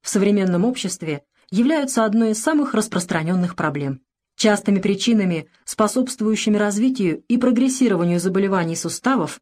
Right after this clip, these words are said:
особенно нижних конечностей, являются малоподвижный образ жизни и механические перегрузки суставов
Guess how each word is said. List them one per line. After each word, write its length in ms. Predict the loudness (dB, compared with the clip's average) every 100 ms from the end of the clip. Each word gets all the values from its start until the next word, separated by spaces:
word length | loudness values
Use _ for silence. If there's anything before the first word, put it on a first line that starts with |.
| -4
особенно 460 | -2 0 0 2
нижних 400 | 2 2 0 -2
конечностей, 760 | 0 2 2 0 -6 -6 -8 -8 _
являются 520 | 0 2 2 0 0 2
малоподвижный 720 | 2 0 -2 0 0 0 0
образ 220 | -2 -4
жизни 520 | -2 2 4 2 0 -6 _
и 100 | 0
механические 720 | 2 2 2 2 0 0 -2
перегрузки 560 | 2 2 2 0 -2 -4
суставов 640 | -6 -6 -2 0 0 -4